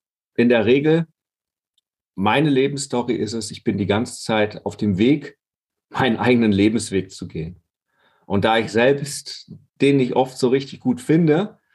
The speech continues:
habe ich aber herausgefunden, ja, da-, dazu gibt's auch mein Odysseus-Prinzip, wenn ich anderen Leuten helfe, ihren Weg besser zu finden, und ich habe mich spezialisiert auf Unternehmer,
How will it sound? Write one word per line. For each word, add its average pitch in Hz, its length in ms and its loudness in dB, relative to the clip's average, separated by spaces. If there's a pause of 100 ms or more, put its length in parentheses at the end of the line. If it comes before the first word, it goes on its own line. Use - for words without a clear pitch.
(140)
habe 139 140 2
ich 139 80 0
aber 127 120 4
herausgefunden, 117 1300 -2 (320)
ja, 120 160 -2
da-, 127 140 -2
dazu 107 320 -4
gibt's 113 200 -6
auch 110 80 2
mein 104 200 2
Odysseus-Prinzip, 104 1120 0 (400)
wenn 117 140 2
ich 117 120 2
anderen 202 340 2
Leuten 113 280 2
helfe, 98 320 -2
ihren 175 400 2
Weg 110 240 0
besser 156 300 0
zu - 160 -12
finden, 151 500 -4
und 101 100 0
ich 95 80 -4
habe 117 120 -2
mich 123 100 -4
spezialisiert 107 680 -2
auf - 260 -2
Unternehmer, 113 800 2